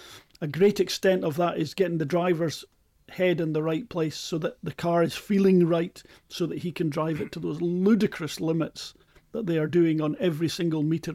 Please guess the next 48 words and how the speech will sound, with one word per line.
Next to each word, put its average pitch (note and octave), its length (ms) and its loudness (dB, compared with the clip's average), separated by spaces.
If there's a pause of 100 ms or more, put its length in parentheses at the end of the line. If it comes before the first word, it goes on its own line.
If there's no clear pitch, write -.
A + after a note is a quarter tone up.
of D#3+ 120 -6
every E3 220 -4
single D#3 340 -6
stage. D#3+ 460 -8 (1120)
Um, E3+ 400 -8 (260)
and D#3+ 160 0
we F3 100 8
only F3+ 240 6
get E3 280 0
the D#3+ 80 -4
proper E3 340 -2
visual D#3+ 380 4
representation D#3+ 840 -2
of D3+ 140 -4
what - 180 -4
it's - 160 -10
like F3 340 2
for E3 180 -2
them D3+ 260 -6 (160)
on D#3+ 100 -2
every D#3 200 -4
stage D#3 380 -4
when E3 160 -2
we F3 100 0
look E3+ 180 2
at C4+ 80 -6
those D#3 260 -2 (340)
super - 440 -2
high-speed E3 560 -2
fan E3+ 340 0
shots E3 400 -4
that F3 140 -4
we D#3+ 60 -4
see F3+ 180 0
from D3+ 240 -2
Finland D#3 460 0 (520)
that - 140 -6
seems - 260 2
to - 80 -10
be F3+ 140 6
only E3 200 4
fans F#3 440 2
can D3 200 0
get A#3 220 2
those D#3+ 200 2
incredible D#3 720 2
shots - 420 -2
that - 140 -4